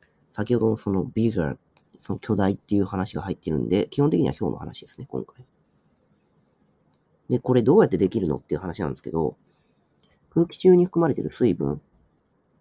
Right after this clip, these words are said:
が上昇気流で、その上空の寒冷な空気の方にどんどん登っていくわけですね。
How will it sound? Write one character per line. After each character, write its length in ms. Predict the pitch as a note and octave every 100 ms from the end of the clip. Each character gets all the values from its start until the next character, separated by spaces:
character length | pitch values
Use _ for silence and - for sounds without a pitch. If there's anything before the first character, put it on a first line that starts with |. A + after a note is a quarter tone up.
| _
が 300 | G#2+ F#2 - _ _ -
上 240 | G#2+ C#3
昇 180 | E3 E3+
気 140 | E3+ E3
流 160 | E2+
で、 320 | D2 F2+ B1+ - _ _
そ 60 | F2
の 100 | F2
上 200 | A#2 C#3
空 180 | C#3+
の 300 | C3+ C3 D2 - _ _ _
寒 220 | - C3
冷 120 | C3 C3
な 100 | B2+
空 140 | B2+
気 80 | -
の 80 | C#2+
方 80 |
に 60 | C#2+
ど 100 | F2+
ん 20 |
ど 60 | C2+
ん 60 |
登 180 | D2+ E2+
っ 20 |
て 80 | -
い 40 | F2+
く 60 |
わ 80 | D#2+
け 100 | -
で 60 | -
す 80 | -
ね。 140 | B2